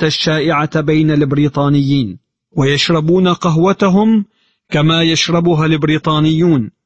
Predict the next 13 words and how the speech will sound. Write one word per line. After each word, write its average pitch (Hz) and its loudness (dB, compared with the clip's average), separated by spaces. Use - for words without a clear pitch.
ويشربون 156 0
الشاي 208 0
في 180 -2
الخامسة 165 -2
كما 160 0
يفعل 151 -2
البريطانيون، 139 0
ويرتدون 165 0
سترات 170 -2
مشابهة 156 0
لستراتهم، 135 -2
ويتحدثون 151 0
بلهجتهم. 139 0